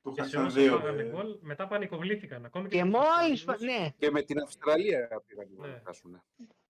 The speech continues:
Speaker 3: Και πριν πάλι έγινε εκεί ο γνωστός πανικός,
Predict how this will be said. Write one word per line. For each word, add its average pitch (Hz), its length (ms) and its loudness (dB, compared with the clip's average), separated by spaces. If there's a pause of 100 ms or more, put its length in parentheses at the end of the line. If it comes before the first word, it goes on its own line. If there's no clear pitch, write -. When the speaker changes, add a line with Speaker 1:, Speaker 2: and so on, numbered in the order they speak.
(240)
Speaker 3:
Και 226 160 2
πριν 330 280 2
πάλι 330 560 4
έγινε 240 280 4
εκεί 220 340 4
ο 208 60 6
γνωστός 202 560 2
πανικός, 190 840 2